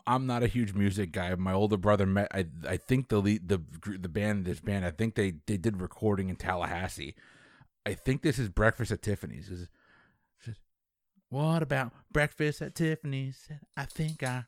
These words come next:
remember that film." I think it's Breakfast at Tiffany's.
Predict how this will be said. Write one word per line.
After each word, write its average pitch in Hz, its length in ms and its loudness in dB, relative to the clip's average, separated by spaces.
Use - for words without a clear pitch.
remember 151 580 2
that 165 180 -2
film." 175 340 2
I 131 100 4
think 139 260 2
it's 120 120 0
Breakfast 120 340 2
at 104 100 0
Tiffany's. 107 380 2